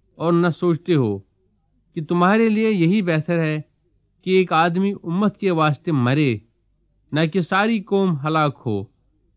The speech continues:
मगर उसने ये अपनी तरफ से नहीं कहा, बल्कि उस साल सरदार काहिन होकर नबूवत की कि यीशु उस कौम के वास्ते मरेगा, और न सिर्फ उस कौम के वास्ते,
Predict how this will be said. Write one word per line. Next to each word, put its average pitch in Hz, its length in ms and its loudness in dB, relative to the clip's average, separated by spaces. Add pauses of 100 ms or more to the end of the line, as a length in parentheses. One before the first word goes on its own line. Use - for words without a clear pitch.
(280)
मगर 170 320 0
उसने 185 500 -4
ये 180 200 0
अपनी 185 400 -4
तरफ 175 280 -6
से 180 140 -6
नहीं 151 320 0
कहा, 135 400 -2 (760)
बल्कि 151 300 -2
उस 180 340 0
साल 170 360 0 (480)
सरदार 170 400 0
काहिन 170 420 0
होकर 165 300 0
नबूवत 151 520 0
की 117 340 -8 (640)
कि 156 80 -6
यीशु 190 580 0 (580)
उस 190 220 -4
कौम 208 340 2
के 208 160 -2
वास्ते 175 400 0
मरेगा, 143 640 0 (760)
और 185 240 4
न 175 180 4
सिर्फ 214 260 -2
उस 190 200 -2
कौम 202 280 0
के 214 120 -4
वास्ते, 160 580 -2